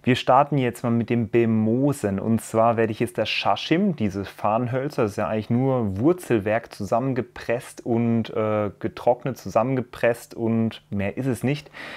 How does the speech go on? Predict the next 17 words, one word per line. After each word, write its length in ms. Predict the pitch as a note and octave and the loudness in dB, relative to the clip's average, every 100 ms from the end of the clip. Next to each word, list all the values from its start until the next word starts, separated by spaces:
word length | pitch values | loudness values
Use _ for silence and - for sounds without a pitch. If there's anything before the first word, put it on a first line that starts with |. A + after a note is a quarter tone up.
| - - - | -16 -6 2
Also 340 | A#2+ A2+ - | 4 4 2
auf 260 | A#2+ D3 - | 2 2 0
diesen 480 | C#3 C3 C3 G#2 | 0 2 2 2
Wurzelhölzern, 1200 | A2 D#3 - C3+ A#2 - - A2+ A2+ - G#2+ G2+ | 2 0 0 -2 -2 -2 0 2 0 -2 -4 -2
die 140 | F#2 G#2 | -2 -4
hier 400 | G#2+ A2 A2 G2+ | -2 0 0 -2
relativ, 880 | A2 B2+ B2+ - B2+ C3 B2+ - - | -2 0 -2 -4 -6 -2 -2 -4 -4
ähm, 680 | A#2+ A#2 A#2 A#2 A#2 A#2 A2 - _ - - | 0 0 0 0 0 0 -2 -8 _ -18 -2
halbwegs 420 | B2 A#2+ A#2+ - | 0 0 -4 -6
gut 160 | - B2 | -6 -2
miteinander 460 | A#2 A2 A2+ A#2+ A2+ | 0 2 2 2 0
verwoben 1500 | - A2 G#2+ - - - - - - - G2 A#2 C3 C3+ | 0 2 2 -2 -12 -20 -20 -20 -14 -8 0 2 2 2
und 180 | - B2 | 2 0
verquetscht 920 | A2+ - A2 G#2+ - - B2 - - A#2 | 2 4 4 4 -2 2 2 2 -4 -4
<laughs> 180 | G2+ | 0
worden 180 | C3+ - - - | 0 0 -4 0
sind, 300 | A#2+ D#3+ | 2 2